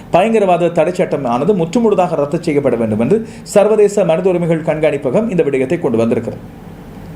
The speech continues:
இது இலங்கை அரசாங்கத்துக்கு நிச்சயமாக இப்போது இருக்கின்ற நேரத்தில் கிடைத்திருக்கின்ற ஒரு மிகப்பெரிய ஒரு அழுத்தமாக இங்கே அமையப் போகிறது. பயங்கரவாத தடை சட்டத்தை மாற்றி புதிய சட்டம் ஒன்றை கொண்டு வருவது பற்றி அரசாங்கம் பேசிக் கொண்டு வருகிறது.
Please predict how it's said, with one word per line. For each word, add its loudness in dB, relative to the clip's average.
இது 2
இலங்கை 2
அரசாங்கத்துக்கு 0
நிச்சயமாக 2
இப்போது 0
இருக்கின்ற 0
நேரத்தில் 0
கிடைத்திருக்கின்ற -2
ஒரு 2
மிகப்பெரிய 0
ஒரு 2
அழுத்தமாக 0
இங்கே 2
அமையப் 0
போகிறது. -4
பயங்கரவாத 4
தடை 0
சட்டத்தை -2
மாற்றி 0
புதிய 2
சட்டம் -2
ஒன்றை 0
கொண்டு 0
வருவது 0
பற்றி 0
அரசாங்கம் 0
பேசிக் -2
கொண்டு 0
வருகிறது. 0